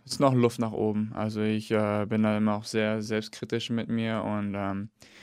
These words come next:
ich weiß, wa-, was, dass noch mehr geht und, äh, es, wie, wie gesagt, hatte gute Spiele, aber ich hatte jetzt auch, ähm, nicht so gute Spiele und einfach eine Konstanze finden und einfach, ähm, da weiß ich, dass einfach noch, ähm, Luft nach oben ist.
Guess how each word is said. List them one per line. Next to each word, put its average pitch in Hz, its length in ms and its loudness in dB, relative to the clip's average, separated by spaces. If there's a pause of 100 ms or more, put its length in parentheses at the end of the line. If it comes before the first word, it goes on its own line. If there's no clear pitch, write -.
(360)
ich 113 140 -6
weiß, 120 320 4
wa-, 113 160 2 (500)
was, - 360 0
dass 117 220 2
noch 120 100 4
mehr 117 260 4
geht 120 400 6
und, 110 300 0
äh, 107 240 0
es, 107 200 -8 (220)
wie, - 300 -12 (280)
wie 120 140 2
gesagt, 110 420 4
hatte 113 160 2
gute 113 280 -4
Spiele, 120 540 0 (180)
aber 110 400 2
ich 113 120 -6
hatte 113 140 0
jetzt 110 220 0
auch, 110 220 -2
ähm, 110 280 0
nicht 110 180 0
so 117 140 -2
gute 113 200 -4
Spiele 117 360 2
und 107 260 0
einfach 107 340 -2
eine 110 160 0
Konstanze 113 540 0
finden 117 380 0
und 107 220 0
einfach, 107 360 -2
ähm, 104 380 -4 (680)
da 110 140 0
weiß 113 200 2
ich, 113 80 -2
dass 110 100 -4
einfach 107 220 0
noch, 107 180 -2
ähm, 101 400 -2
Luft 113 220 -6
nach 107 100 -4
oben 107 280 -4
ist. 107 180 -10